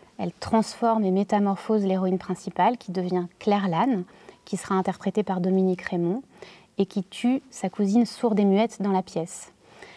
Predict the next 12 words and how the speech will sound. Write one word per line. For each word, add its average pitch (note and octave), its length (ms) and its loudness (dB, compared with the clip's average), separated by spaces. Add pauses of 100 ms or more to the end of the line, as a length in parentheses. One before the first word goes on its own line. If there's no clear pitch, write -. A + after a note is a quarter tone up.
(280)
La F#3+ 140 2
pièce - 340 0
L'Amante G3 320 2
anglaise A3+ 580 2 (120)
se F#3+ 400 0
compose G#3 580 0
d'un F3+ 340 2
interrogatoire G3 960 0 (240)
en F#3 80 2
deux F#3 160 4
parties - 420 0
égales, F#3 420 4